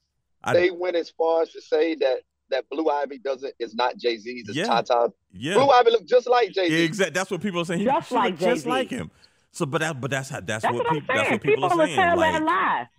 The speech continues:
Speaker 1: they, they, they're saying that Beyonce.
Speaker 2: So they just had, they just
Speaker 1: Yo, they, they just been talking so much smack. So that's why I
Speaker 2: Listen,
Speaker 1: say we
Speaker 2: but, but don't, but watch for the hook,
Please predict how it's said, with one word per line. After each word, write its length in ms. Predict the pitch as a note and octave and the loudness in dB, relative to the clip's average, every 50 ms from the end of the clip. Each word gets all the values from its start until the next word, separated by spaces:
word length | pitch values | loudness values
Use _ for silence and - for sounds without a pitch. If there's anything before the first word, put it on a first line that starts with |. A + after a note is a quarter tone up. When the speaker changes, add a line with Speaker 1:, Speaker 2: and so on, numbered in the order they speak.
| F3+ E2+ | -10 -4
Speaker 1:
they, 200 | G#2+ C#3 C#3 F#2+ | -2 -2 -2 -4
they, 280 | F#2 F2 A#2+ A#2+ A#2+ A2+ F#2 | -6 -4 -2 -2 -2 -2 -2
they're 200 | F2 A2+ A2+ A2 | -2 -2 -2 -2
saying 360 | - - B2 A#2 A2+ G#2+ G#2 | -2 -4 -6 -4 -4 -4 -4
that 260 | G2 F#2+ F2 E2 D#2+ | -4 -4 -4 -6 -6
Beyonce. 840 | G2+ G2 F#2 G2 G2 G#2 A2+ A2 - - A#2 A2 G#2 G2+ G2+ G2 F#2+ F#2+ | -8 -8 -6 -4 -4 -4 -6 -8 -8 -8 -6 -6 -4 -4 -6 -6 -6 -4
Speaker 2:
So 80 | B2 | -2
they 180 | D#3 F3 F3+ E3 | -2 -2 -2 -2
just 240 | - D3+ B2+ - - C3+ | -4 -4 -6 -6 -6 -4
had, 340 | B2+ B2+ B2 A#2+ A#2+ A#2+ A2 | -2 -2 -2 -2 -2 -4 -4
they 160 | - F#3 F#3 E3+ | -4 -4 -4 -4
just 280 | C3 B2 G#2 F#2 F2 | -8 -10 -12 -10 -10
Speaker 1:
Yo, 220 | F2 F2 E2+ E2+ D#2+ | -8 -6 -6 -4 -4
they, 160 | G#2+ G#2+ G#2+ | -4 -4 -4
they 180 | F2+ A#2+ B2 | -4 -6 -6
just 160 | B2 B2+ A#2 - | -6 -8 -10 -10
been 120 | G#2 F#2+ | -10 -8
talking 340 | - A2 F2+ D#2+ E2+ E2+ D#2 | -6 -6 -6 -6 -8 -12 -14
so 240 | - - G#2 G2+ G2+ | -10 -6 -6 -4 -4
much 220 | G2 F#2 E2 - | -4 -6 -6 -8
smack. 600 | - - - G2+ F#2+ F2 D2 C#2 A#1+ _ _ - | -10 -14 -10 -8 -8 -6 -8 -10 -12 _ _ -20
So 560 | - - - F#2 E2 D#2+ D2+ D2+ D2+ E2 - E2 | -16 -10 -8 -6 -6 -6 -6 -8 -10 -10 -12 -10
that's 180 | - F#2 F#2+ - | -10 -10 -8 -6
why 60 | F#2 | -4
I 40 | - | -4
Speaker 2:
Listen, 180 | F3+ D#2 C#2+ | -4 -4 -4
Speaker 1:
say 60 | - - | -6 -6
we 60 | - | -6
Speaker 2:
but, 120 | D3 - _ - | -6 -6 _ -4
but 160 | D3 D3+ C#3+ | -4 -2 0
don't, 160 | - E3 - _ _ _ - | 0 -2 -2 _ _ _ 0
but 200 | D#3 C#3+ - - | 0 0 2 2
watch 300 | D#3+ E3 F3+ - - - | 2 2 2 0 -4 -2
for 100 | F3+ D#3+ | -2 -2
the 120 | D3+ D#3 D#3 | -2 -2 -4
hook, 200 | F#3+ F3 - | -6 -6 -6